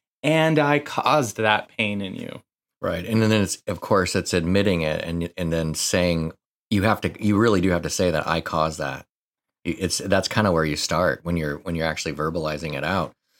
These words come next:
Speaker 2: because it's an acknowledgement that it's a validation, really,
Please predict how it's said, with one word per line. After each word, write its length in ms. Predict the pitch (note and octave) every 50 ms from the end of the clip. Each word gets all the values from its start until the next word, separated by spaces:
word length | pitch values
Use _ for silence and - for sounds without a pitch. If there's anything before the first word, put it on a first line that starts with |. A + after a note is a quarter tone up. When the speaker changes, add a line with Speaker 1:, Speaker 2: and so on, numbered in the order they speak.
| _ _ -
Speaker 2:
because 180 | F#2 G#2+ G2+
it's 140 | G2 F2 -
an 80 | F#2+ F2
acknowledgement 800 | E2+ E2 E2+ F2 F2+ F#2+ G#2 G2+ F2+ D#2+ E2+ E2 D#2 D2+ C#2+ -
that 240 | D#2 D2 D2 - - _ _ _ _ _ _ _ _ _ _ _ _ -
it's 140 | G2 -
a 80 | G2+ F2+
validation, 680 | G#2 A#2 A#2 F#2+ D#2 D2 E2+ F2+ F#2 - - D#2 D#2 D#2
really, 380 | E2 D#2+ D2+ - - E2+ F2